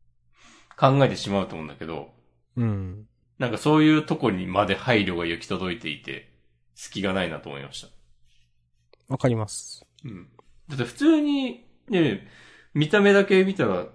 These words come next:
Speaker 1: なんか全然人気出ていいキャラだと思うんで。
Speaker 2: うん。
Speaker 1: 仕事できるし。
Speaker 2: まあ、そのスタンリーを復活させても問題ないっていうその、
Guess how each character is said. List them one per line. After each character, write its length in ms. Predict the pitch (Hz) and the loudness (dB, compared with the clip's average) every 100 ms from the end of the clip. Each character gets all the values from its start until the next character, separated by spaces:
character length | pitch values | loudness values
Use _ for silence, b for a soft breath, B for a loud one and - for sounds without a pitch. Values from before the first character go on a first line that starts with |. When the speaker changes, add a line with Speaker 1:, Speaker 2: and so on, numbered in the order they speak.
| _ _ _ - | _ _ _ -8
Speaker 1:
な 60 | |
ん 40 | 98 | -4
か 60 | |
全 160 | 98 123 | 0 0
然 160 | 123 120 | 2 2
人 160 | 123 | 2
気 120 | 120 113 | -2 -2
出 120 | 113 | -2
て 120 | - | -4
い 220 | 90 90 | -8 -8
い 100 | 76 | -10
キ 80 | - | -10
ャ 60 | 87 | -10
ラ 40 | |
だ 80 | 73 | -10
と 120 | - | -12
思 120 | 80 | -14
う 40 | 69 | -16
ん 100 | 67 | -18
で。 80 | - _ _ _ _ _ _ | -20 _ _ _ _ _ _
Speaker 2:
う 60 | 131 | -4
ん。 640 | 127 117 107 98 98 107 _ _ _ _ _ _ _ _ _ _ _ _ - - - - _ - - - _ _ _ - _ - | -2 -2 -4 -6 -10 -12 _ _ _ _ _ _ _ _ _ _ _ _ -20 -20 -20 -20 _ -20 -20 -20 _ _ _ -20 _ -20
Speaker 1:
仕 200 | - - | -14 -10
事 260 | 92 85 82 | -10 -10 -8
で 120 | 80 | -8
き 100 | - | -8
る 100 | 76 | -10
し。 240 | - - _ _ _ _ _ _ _ _ _ _ _ _ _ _ _ _ _ _ _ _ _ _ _ _ _ _ - | -12 -16 _ _ _ _ _ _ _ _ _ _ _ _ _ _ _ _ _ _ _ _ _ _ _ _ _ _ -4
Speaker 2:
ま 420 | 185 156 113 87 | -2 0 -2 -4
あ、 60 | - _ _ _ _ _ _ | -12 _ _ _ _ _ _
そ 180 | - - | -8 0
の 120 | 147 | 0
ス 120 | 135 - | 0 -2
タ 180 | 277 | -2
ン 40 | 302 | 2
リ 100 | 175 | 2
ー 40 | |
を 20 | |
復 140 | - - | 2 0
活 200 | 175 - | -2 2
さ 140 | 190 | 0
せ 120 | - | 2
て 60 | 208 | 0
も 120 | 151 | 2
問 260 | 127 147 185 | 4 4 2
題 220 | 190 185 | 2 2
な 140 | 190 | 2
い 60 | 175 | 0
っ 20 | |
て 200 | - - | 0 -2
い 40 | 104 | -2
う 40 | |
そ 120 | - | -2
の、 260 | 104 95 | -4 -4